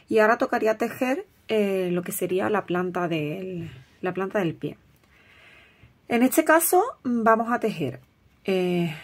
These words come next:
nuestros puntos de orillo, primero y último, em, solo del derecho, y nos queda, nos quedarían dieciséis puntos. Vale, pues estos dieciséis puntos vamos a tejer dos, dos derecho, dos revés, dos derecho, dos revés, dos derecho, dos revés,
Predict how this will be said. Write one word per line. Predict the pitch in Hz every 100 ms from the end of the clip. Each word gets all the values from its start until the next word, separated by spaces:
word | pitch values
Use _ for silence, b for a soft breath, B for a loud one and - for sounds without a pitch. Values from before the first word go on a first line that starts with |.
| B
nuestros | 185 175 165
puntos | 175 165
de | 180 180
orillo, | 226 233 170 139 - - _ _ _
primero | - 170 165 160 170
y |
último, | 196 208 202 165 156 - _ _ _
em, | 180 165 156 147 143 139 160 160 -
solo | - 165
del | 160 175
derecho, | 214 277 - 381 453 _ _ B B B B
y | 202
nos | 190
queda, | 190 180 - _ _ _ _ _ -
nos | 190 196
quedarían | 196 175 185 220 233 208 185 170
dieciséis | 180 185 165 156 151
puntos. | - - 127 - _ _ -
Vale, | 156 156
pues | - 160
estos | 160 165
dieciséis | 165 170 165 175
puntos | 175 269 349 359
vamos | 277 175
a | 208
tejer | - 160 - _ B B B B B _ - 180
dos, | 170 165 165 165 160 -
dos | 185 170 170
derecho, | 185 190 226 -
dos | 220 175
revés, | 151 - -
dos | 175
derecho, | 180 - - 175
dos | 160
revés, | - - -
dos | 165 175
derecho, | 175 160 - -
dos | -
revés, | 202 269